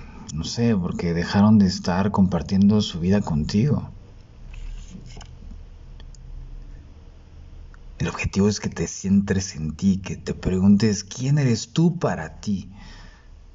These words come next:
¿Con qué te quedas de ti?". Eso es lo que realmente importa.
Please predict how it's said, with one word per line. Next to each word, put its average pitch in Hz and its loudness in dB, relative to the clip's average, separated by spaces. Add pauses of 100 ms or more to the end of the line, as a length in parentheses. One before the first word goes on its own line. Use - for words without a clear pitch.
(720)
¿Con 104 0
qué 139 0
te 139 0
quedas 120 2
de 90 0
ti?". 80 -4 (680)
Eso 135 -2
es 98 0
lo 98 0
que 95 -4
realmente 87 6
importa. - -6